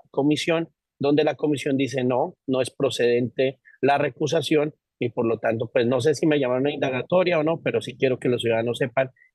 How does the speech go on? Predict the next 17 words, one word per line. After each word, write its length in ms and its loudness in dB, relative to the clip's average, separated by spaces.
que 100 2
nosotros 360 -2
hemos 240 0
actuado 400 0
con 220 -2
plena 420 0
transparencia, 800 -2
tal 200 2
es 100 -2
así 340 -2
que 80 2
judicializamos 800 -2
al 160 -2
cartel 340 -2
de 100 0
la 120 0
toga. 220 -8